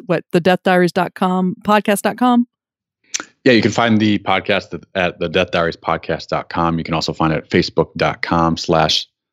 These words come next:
Speaker 2: the death diaries podcast, all one word. It's also on iTunes, Spotify, Titcher, Stitcher, and Google Play if you search The Death Diaries.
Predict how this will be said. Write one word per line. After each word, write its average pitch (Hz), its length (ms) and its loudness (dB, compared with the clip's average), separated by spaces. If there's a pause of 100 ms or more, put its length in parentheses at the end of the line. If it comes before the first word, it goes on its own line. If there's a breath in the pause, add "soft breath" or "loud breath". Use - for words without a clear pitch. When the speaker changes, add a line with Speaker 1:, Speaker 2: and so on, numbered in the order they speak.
(100)
Speaker 2:
the 87 80 0
death 85 280 -2
diaries 82 280 0
podcast, - 640 -4
all 76 200 0
one 76 160 -2
word. 78 360 -2 (420 loud breath)
It's - 120 -2
also 98 320 2
on 87 640 0
iTunes, 92 760 -2 (180)
Spotify, 82 800 -2 (120)
Titcher, - 520 -6
Stitcher, 98 640 2 (280 loud breath)
and 87 300 -2
Google 95 260 2
Play 80 300 0
if 76 120 -8
you 80 240 -8 (200)
search - 600 -4
The 82 100 -2
Death 78 280 -4
Diaries. 73 500 -4